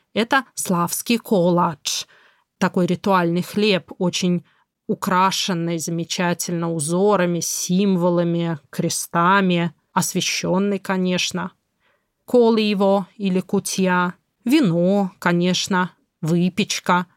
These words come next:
домашняя выпечка. Хозяйка не позволит себе в этот день покупать какие-то пироги и печенье. Очень распространена сарма.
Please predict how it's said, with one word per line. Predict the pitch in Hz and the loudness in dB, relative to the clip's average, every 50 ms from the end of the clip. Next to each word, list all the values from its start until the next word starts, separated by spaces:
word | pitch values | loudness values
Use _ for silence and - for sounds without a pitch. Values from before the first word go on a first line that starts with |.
| _ _ | _ _
домашняя | - 185 175 175 165 170 170 - - - 220 202 202 | 0 0 2 2 2 0 0 0 0 0 2 2 2
выпечка. | 190 185 190 185 185 - - - - - 190 180 180 _ _ _ | 2 0 0 -2 -4 -8 -10 -10 -4 -2 -2 -2 -2 _ _ _
Хозяйка | _ - 190 170 143 180 175 185 185 180 - 196 180 175 175 175 - _ _ _ | _ -4 -4 -2 0 0 0 0 -2 0 0 0 2 2 0 -2 -4 _ _ _
не | 190 180 180 175 170 170 175 175 175 175 180 - _ | 2 2 4 4 4 4 2 2 2 0 -2 -6 _
позволит | - 185 170 151 165 165 175 185 214 220 | -2 -2 0 0 0 0 0 0 0 -2
себе | - - 220 247 254 | -2 -2 0 2 2
в | 233 | 2
этот | 214 - - 214 180 | 2 0 0 -2 0
день | 180 208 196 170 170 170 | 2 2 2 2 0 -2
покупать | - 190 180 - 214 - - 170 160 - - | -4 -6 -2 -2 -4 -2 -2 -4 -4 -4 -4
какие-то | - 180 170 - - 180 165 - 185 | -4 -4 -2 -2 -2 -6 -4 -4 -6
пироги | 175 - 196 190 196 208 175 170 165 | -4 -2 0 0 0 0 0 0 -2
и | 156 | -2
печенье. | - 208 190 - - 185 175 175 175 185 175 175 _ _ _ _ _ _ _ _ _ _ _ _ _ _ _ _ _ _ _ | -2 -4 -4 -2 -2 -2 -2 0 -2 -4 -6 -10 _ _ _ _ _ _ _ _ _ _ _ _ _ _ _ _ _ _ _
Очень | - 202 196 - 254 | -2 -2 2 2 2
распространена | 226 202 180 - - 190 - - - 180 180 185 190 196 208 226 | 2 0 -2 -2 -4 -6 -4 -4 -2 -2 0 0 0 0 0 0
сарма. | 220 - - - 202 180 170 170 175 180 180 165 156 156 | -2 -2 0 2 2 4 4 2 2 2 2 0 0 -4